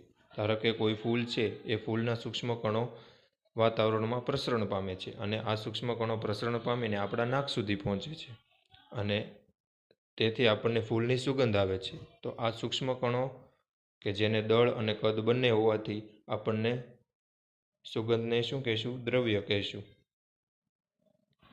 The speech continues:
ત્યારબાદ ધિક્કાર છે તેને દ્રવ્ય કહેવાય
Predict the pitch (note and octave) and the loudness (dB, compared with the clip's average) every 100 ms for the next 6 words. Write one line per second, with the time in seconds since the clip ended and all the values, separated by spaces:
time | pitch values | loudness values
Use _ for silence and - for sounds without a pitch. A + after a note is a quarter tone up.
0 | _ _ _ - G#2+ A#2 A2+ A2+ G#2 F#3+ | _ _ _ -2 0 2 0 0 -4 -4
1 | - B2+ B2 - A#2+ G#2 - A2 A#2 A2+ | 0 2 2 0 0 0 0 2 2 2
2 | A2+ A#2 A#2+ A2+ G#2 G2+ G#2+ | 0 2 0 2 0 4 2